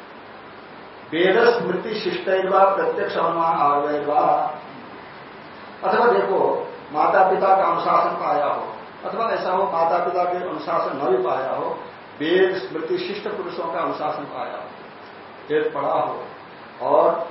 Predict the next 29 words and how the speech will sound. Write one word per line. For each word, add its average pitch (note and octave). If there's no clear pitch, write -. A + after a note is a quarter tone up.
स्मृतियों D3+
को E3
पढ़ा D3
हो D#3
जिस -
व्यक्ति C#3
ने, -
और D#3+
शिष्ट F#3
पुरुष D#3+
के D#3+
सानिध्य D3
प्राप्त -
किया A#2+
हो, -
शिष्टाचार C#3+
भी C#3+
एक C#3
प्रमाण C#3
होता A#2+
है। -
कि -
बड़े C#3
लोग C3+
जैसा C3
कर्म C3
करते B2
हैं B2+
वैसे A#2+